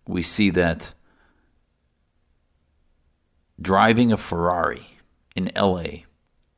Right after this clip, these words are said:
is Ali Makhlouf, the son of U S sanctioned Syrian business tycoon Rami Makhlouf and Assad's cousin. He was seen in Los Angeles earlier in October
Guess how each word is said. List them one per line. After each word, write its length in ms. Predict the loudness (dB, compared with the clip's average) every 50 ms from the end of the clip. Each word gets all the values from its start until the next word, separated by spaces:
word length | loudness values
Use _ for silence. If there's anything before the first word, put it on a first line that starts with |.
| _ _ -10
is 240 | -8 -6 -6 -6 -4
Ali 300 | 2 4 6 6 6 6
Makhlouf, 600 | 4 2 2 0 -2 0 0 0 0 -2 -8 -10
the 120 | -8 -6 -6
son 360 | -4 0 2 2 2 2 0
of 140 | -2 -4 -2
U 180 | 2 4 4
S 140 | 6 4 4
sanctioned 480 | 2 2 0 0 0 -2 -2 -2 -2 -2
Syrian 460 | -2 0 2 2 4 2 2 2 2
business 340 | 0 0 0 -2 -4 -6 -4
tycoon 600 | -4 -4 -4 -4 -4 -4 -4 -4 -2 -2 -4 -6 -10 -20 -20 -20 -18 -4 2
Rami 300 | 6 6 8 6 6 2
Makhlouf 560 | 2 -2 -4 -2 -2 -2 -2 -2 -2 -6 -14 -20 -20 -20 -20 _ -10
and 200 | -8 -6 -2 -2
Assad's 400 | -2 -2 0 0 0 0 -2 -6
cousin. 420 | -4 2 2 2 2 0 -6 -8 -12 _ _ _ _ _ _ _ _
He 120 | -4 -2
was 160 | 0 0 0
seen 240 | 0 2 2 4 4
in 100 | 4 4
Los 240 | 6 6 4 4 2
Angeles 480 | 2 2 2 0 0 0 -2 -2 -2 -4
earlier 420 | 0 2 2 2 2 2 0 0
in 80 | 0 -2
October 600 | -2 -2 -2 4 6 6 10 10 8 8 6